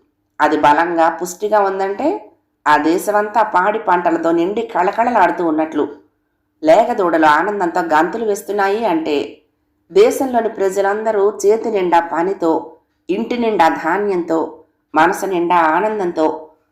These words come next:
హాయిగా, ప్రశాంతంగా ఉన్నట్లు," అని వివరించింది. ఆ యువకుడు సంబరంగా రాజు దగ్గరికి పోయి ఉన్నది ఉన్నట్లు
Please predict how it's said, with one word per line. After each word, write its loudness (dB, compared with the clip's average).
హాయిగా, 4
ప్రశాంతంగా -4
ఉన్నట్లు," -2
అని 4
వివరించింది. -2
ఆ 6
యువకుడు 0
సంబరంగా 0
రాజు -2
దగ్గరికి -2
పోయి -2
ఉన్నది 0
ఉన్నట్లు 0